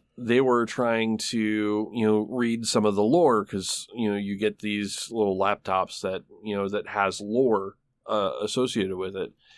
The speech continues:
And as they're reading the, f-, you know, the, you know, the laptops, you know, aloud, so that people who are listening could actually hear, you know, s-, you know, get into it as well, uh, they were getting shot at and killed, you know,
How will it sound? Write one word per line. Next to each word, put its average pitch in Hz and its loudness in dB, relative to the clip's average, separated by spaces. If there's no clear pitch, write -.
And 123 -2
as 147 2
they're 143 6
reading 139 2
the, 117 0
f-, - -6
you 131 2
know, 113 4
the, 110 4
you 123 0
know, 110 4
the 107 0
laptops, 110 0
you 110 -2
know, 104 0
aloud, 117 0
so 110 0
that 104 0
people 107 0
who 107 0
are 101 4
listening 107 0
could 98 -6
actually 90 -8
hear, 95 -2
you 104 -4
know, 98 -2
s-, - -10
you 110 -8
know, 92 -6
get 98 -4
into 98 -4
it 98 -2
as - -12
well, 139 2
uh, 101 2
they 123 4
were 123 4
getting 117 4
shot 156 4
at 92 0
and 95 -6
killed, 90 2
you 113 0
know, 107 2